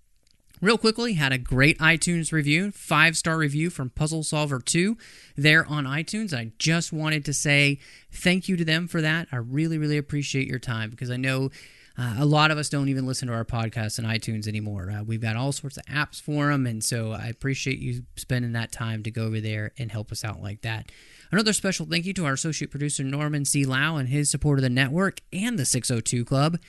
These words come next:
His Twitter account is at Norman Lau, and he's a big supporter of the Star Trek Acts in Our Project, and he can be found on the official Facebook page for Star Trek Acts in Our, as well as the Babel Conference.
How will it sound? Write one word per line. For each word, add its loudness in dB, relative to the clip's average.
His 0
Twitter 6
account 2
is 4
at 4
Norman 6
Lau, -2
and 2
he's 2
a 2
big 2
supporter 2
of -4
the 2
Star 0
Trek 0
Acts -6
in -4
Our 0
Project, -2
and -6
he -2
can -6
be -4
found 2
on -4
the -2
official -4
Facebook -2
page 0
for -6
Star -6
Trek -8
Acts 0
in -4
Our, -4
as 2
well 0
as -4
the -6
Babel -2
Conference. -8